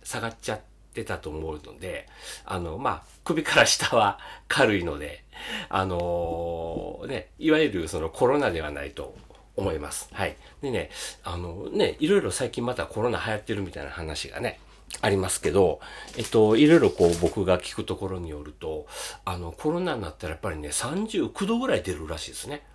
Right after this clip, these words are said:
うん。で、熱がね、なかなか下がらないっていうので、多分ね、僕、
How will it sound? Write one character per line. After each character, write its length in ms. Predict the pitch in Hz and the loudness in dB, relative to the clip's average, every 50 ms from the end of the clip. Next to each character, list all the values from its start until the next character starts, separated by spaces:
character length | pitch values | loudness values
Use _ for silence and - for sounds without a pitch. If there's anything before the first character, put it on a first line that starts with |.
| _ _ - | _ _ -12
う 80 | - 135 | -8 -6
ん。 240 | 120 98 90 107 | -6 -6 -6 -4
で、 220 | 123 151 143 139 - - - - | -2 -2 -2 -2 -4 -12 -14 -6
熱 300 | - 170 180 180 - - | -2 -2 -2 -2 -2 -2
が 100 | 104 87 | -2 -2
ね、 140 | 80 78 78 | -4 -4 -6
な 100 | 92 117 | -6 -4
か 100 | 127 143 139 | -4 -4 -4
な 100 | 139 131 | -4 -4
か 100 | 127 120 | -2 -2
下 140 | - 143 | -2 0
が 80 | 135 147 | 0 2
ら 120 | 147 151 | 2 2
な 140 | 147 131 95 | 0 0 -4
い 40 | 78 | -6
っ 20 | |
て 180 | - - - 78 | -8 -10 -14 -12
い 40 | 73 | -12
う 80 | 73 76 | -12 -12
の 140 | - - - | -14 -12 -8
で、 280 | 90 87 78 - - - - - - - | -6 -6 -6 -6 -8 -14 -18 -18 -14 -8
多 100 | - 185 | -6 -4
分 200 | 175 135 104 85 | -4 -2 -2 -2
ね、 80 | 80 | -4
僕、 460 | 78 80 82 76 - - 85 87 - | -4 -6 -8 -8 -6 -6 -6 -6 -8